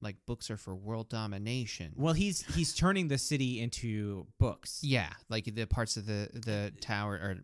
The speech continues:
Speaker 1: buildings are turning into books that are burning
Speaker 2: B-, yes,
Speaker 1: or
Speaker 2: and then this
Speaker 1: falling
Speaker 2: is, like,
Speaker 1: open.
Speaker 2: kind of, like, reminds him of his dream.
Speaker 1: Yes.
Speaker 2: And so he's just like, "What, what are you doing? You gotta tur-, take the city back." And the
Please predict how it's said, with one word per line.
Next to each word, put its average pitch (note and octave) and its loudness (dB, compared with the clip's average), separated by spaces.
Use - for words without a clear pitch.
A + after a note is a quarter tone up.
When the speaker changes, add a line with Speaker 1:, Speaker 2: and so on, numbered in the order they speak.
Speaker 1:
buildings G#2 -2
are F#2+ 0
turning F#2+ -4
into F#2+ -2
books - -6
that G2+ -2
are G2 -4
burning G2+ -4
Speaker 2:
B-, D#3+ -4
yes, G2+ -2
Speaker 1:
or - -4
Speaker 2:
and B2+ -2
then B2+ -2
this A2 0
Speaker 1:
falling F#2+ 0
Speaker 2:
is, F#2 0
like, A2 2
Speaker 1:
open. G2 -2
Speaker 2:
kind C#3 0
of, G#2+ -4
like, G#2 -4
reminds A#2 -2
him A2 -4
of F#2 -4
his F#2+ -6
dream. E2+ -6
Speaker 1:
Yes. - 0
Speaker 2:
And G#2 -4
so G2+ -2
he's G2+ -4
just - -6
like, G2+ -4
"What, A#2+ 0
what C3 0
are - 0
you A2+ 0
doing? A#2 2
You A2 -2
gotta A#2 -2
tur-, C3+ -2
take C3 -4
the - -10
city G#2+ -4
back." G#2+ -2
And G2+ -8
the G2 -10